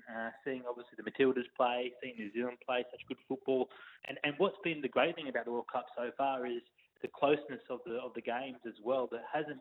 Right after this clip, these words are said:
been, besides, obviously, the Germany game and, and Brazil overnight, but besides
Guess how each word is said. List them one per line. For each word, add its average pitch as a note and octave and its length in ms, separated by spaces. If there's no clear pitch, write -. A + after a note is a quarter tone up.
been, B2+ 300
besides, B2 440
obviously, A#2+ 320
the A2 120
Germany A#2 460
game A2+ 300
and, A2 160
and B2 100
Brazil A#2+ 480
overnight, A#2 520
but - 100
besides D#3+ 400